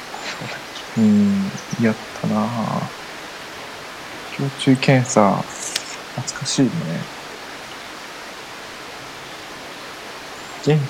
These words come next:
Speaker 2: 気に行虫検査。元気に検便中。
Speaker 1: いいね。
Speaker 2: 飲食店だから。
Speaker 1: そう。
Speaker 2: うん。
Speaker 1: いいね。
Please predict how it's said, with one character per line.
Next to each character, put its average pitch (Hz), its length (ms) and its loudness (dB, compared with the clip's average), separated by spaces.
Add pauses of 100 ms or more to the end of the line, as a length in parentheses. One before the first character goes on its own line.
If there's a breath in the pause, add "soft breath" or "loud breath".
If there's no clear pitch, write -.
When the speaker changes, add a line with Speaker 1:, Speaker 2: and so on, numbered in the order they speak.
Speaker 2:
気 - 80 -4
に 101 180 0
行 104 180 -2 (160)
虫 - 140 -8
検 107 140 -2
査。 - 340 -10 (320)
元 202 300 10
気 - 140 6
に 117 120 10
検 139 380 8
便 123 180 8
中。 107 500 2 (1300)
Speaker 1:
い 151 100 8
い - 20 4
ね。 98 140 0 (720)
Speaker 2:
飲 185 200 12
食 302 220 10
店 143 200 8
だ 110 80 8
か 107 120 6
ら。 104 220 8 (640)
Speaker 1:
そ 127 100 2
う。 110 40 0 (680)
Speaker 2:
う - 20 0
ん。 - 20 4
Speaker 1:
い 135 100 8
い - 40 2
ね。 - 120 -2